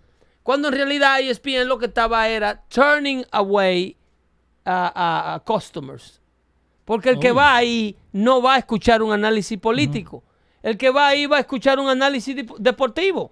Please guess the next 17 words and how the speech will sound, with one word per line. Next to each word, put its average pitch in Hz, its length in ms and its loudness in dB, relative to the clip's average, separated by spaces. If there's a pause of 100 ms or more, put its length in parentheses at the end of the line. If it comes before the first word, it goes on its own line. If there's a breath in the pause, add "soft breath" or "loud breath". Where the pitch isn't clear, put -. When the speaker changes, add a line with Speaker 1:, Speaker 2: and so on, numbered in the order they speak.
(120)
Speaker 2:
Hablando 165 260 -2
de 170 60 -2
cubano, 180 240 -2
un 170 40 -8
saludito 165 400 -2
a, 143 220 0
a 127 160 -6
Armandito 139 460 -4
que 135 40 -2
volvió 135 280 0
de 143 80 0
Cuba, 170 300 -2
que - 80 -10
estaba 135 260 -4
por 127 100 -2
allá, 143 340 -2
Speaker 1:
Ah. - 120 -12